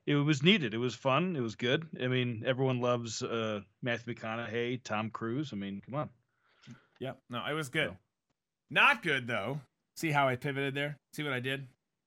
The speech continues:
Speaker 2: Is
Speaker 1: Ooh.
Speaker 2: Rungis, the world's largest fresh produce market in the world, being on fire in Paris. I'll repeat this. So,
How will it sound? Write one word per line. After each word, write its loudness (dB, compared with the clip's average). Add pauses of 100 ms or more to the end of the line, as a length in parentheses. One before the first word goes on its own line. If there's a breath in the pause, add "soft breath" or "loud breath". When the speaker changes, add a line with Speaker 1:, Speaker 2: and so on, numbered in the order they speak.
(520)
Speaker 2:
Is 4
Speaker 1:
Ooh. 2
Speaker 2:
Rungis, 8
the 4
world's 6
largest 6
fresh 2
produce 6
market 4
in 0
the 2
world, 4 (540)
being 2
on 2
fire 4
in -2
Paris. 0 (1500)
I'll 0
repeat 4
this. -4
So, 4